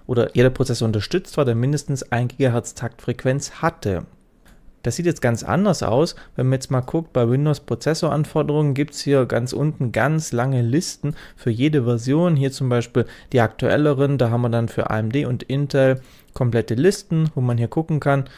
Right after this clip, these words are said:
Das heißt, nur diese spezifischen Prozessoren werden unterstützt, viele andere nicht,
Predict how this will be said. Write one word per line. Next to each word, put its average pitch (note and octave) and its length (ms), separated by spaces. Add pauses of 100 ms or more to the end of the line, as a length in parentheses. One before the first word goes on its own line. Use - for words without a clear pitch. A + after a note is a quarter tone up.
(140)
Das C3 160
heißt, B2 260
nur D3+ 220
diese D3+ 260
spezifischen C#3 720
Prozessoren B2 720
werden A2 220
unterstützt, A2 680 (280)
viele A#2+ 260
andere C3+ 380
nicht, E3 420